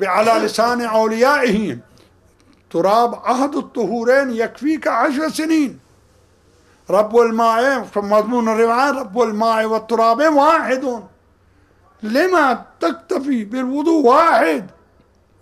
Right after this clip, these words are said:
ولا تكتفي بالتيمم؟ والذي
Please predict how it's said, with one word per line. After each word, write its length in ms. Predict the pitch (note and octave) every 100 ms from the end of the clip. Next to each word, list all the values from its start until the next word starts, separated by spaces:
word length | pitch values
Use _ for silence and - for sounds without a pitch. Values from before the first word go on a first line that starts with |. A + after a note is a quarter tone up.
| _ _ -
ولا 420 | F3+ G#3 C#4 D#4+
تكتفي 880 | C4 F4+ - D4+ C#4 D#4 E4 G#3 G#3 - _ _ _ _ _ _ _ _ _ _ _ _
بالتيمم؟ 720 | G3 F#3+ F#3 A3 A#3 B3+ E3+ E3+ - _ _ _ _ _
والذي 800 | - F#3 A3 A#3 C#4 A#3 A3+ F#3